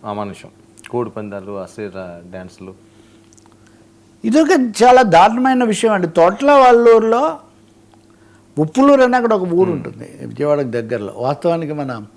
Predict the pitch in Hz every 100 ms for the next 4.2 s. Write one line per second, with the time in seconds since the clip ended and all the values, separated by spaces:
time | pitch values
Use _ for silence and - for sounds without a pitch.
0 | _ _ _ 170 151 175 180 160 160 165
1 | 160 151 147 147 147 151 143 143 147 147
2 | 156 135 131 143 143 139 143 139 143 143
3 | 135 117 131 113 139 160 151 135 123 -
4 | 139 117